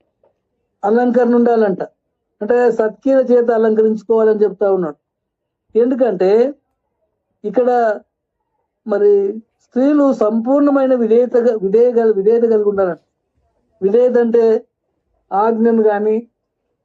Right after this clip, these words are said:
నియమాన్ని కానీ గౌరవించేటటువంటి లక్షణం ఉండాలి స్త్రీలకు అని చెప్తా ఉన్నాడు. దేవుని సన్నిధిలో ఉండవలసినటువంటి వారికి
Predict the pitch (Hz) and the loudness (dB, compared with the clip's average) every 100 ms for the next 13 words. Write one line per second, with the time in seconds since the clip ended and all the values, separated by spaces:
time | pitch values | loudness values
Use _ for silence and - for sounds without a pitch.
0 | _ 175 196 226 247 247 233 226 220 214 | _ -2 2 2 2 0 2 2 2 0
1 | 208 180 190 214 233 233 233 226 220 214 | -2 -2 2 2 2 2 2 2 2 2
2 | 208 196 202 202 220 _ _ _ _ 220 | 0 0 -2 -2 -6 _ _ _ _ -6
3 | 190 190 196 - 247 233 226 208 - _ | 0 0 0 -2 0 2 2 0 -4 _
4 | _ _ _ - 233 240 226 208 202 196 | _ _ _ -2 0 2 2 0 -2 0
5 | 202 190 160 143 _ _ _ _ _ - | -2 -2 -4 -8 _ _ _ _ _ -4
6 | 202 254 277 240 247 247 254 247 233 240 | 0 0 0 0 0 2 2 2 2 2
7 | 226 226 220 226 214 208 220 240 240 185 | 2 0 0 0 0 0 0 0 -2 -2
8 | 180 233 | -2 -4